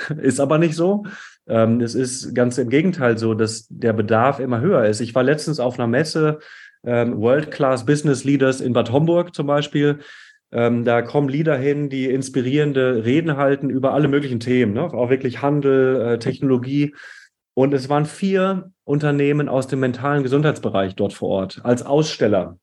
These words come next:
ne? Ähm, jetzt könnte man sagen, „Uh, das ist ja viel Wettbewerb“, aber andererseits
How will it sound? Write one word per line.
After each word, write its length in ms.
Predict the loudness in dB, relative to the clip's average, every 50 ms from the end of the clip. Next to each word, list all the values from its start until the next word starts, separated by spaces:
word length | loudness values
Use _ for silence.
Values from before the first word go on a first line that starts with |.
| -6
ne? 220 | -4 -4 -4 -4 -6 -14 -20 -20 -20 -20 -20 -20 -20 -20 _ _
Ähm, 380 | 0 0 2 2 2 2 2 2
jetzt 160 | 0 -2 0
könnte 160 | 0 0 2
man 100 | 2 2
sagen, 340 | 2 4 2 2 2 0 0
„Uh, 320 | 2 2 2 0 -2 -6 -16 -20 -20 -14 -8
das 140 | -8 -6 -4
ist 140 | -4 0 0
ja 100 | 0 0
viel 180 | 2 0 2
Wettbewerb“, 600 | 2 2 0 0 -2 0 0 0 0 0 -2 -2 0
aber 180 | 0 0 2
andererseits 720 | 2 2 2 2 2 2 2 0 0 0 -2 -6 -16 _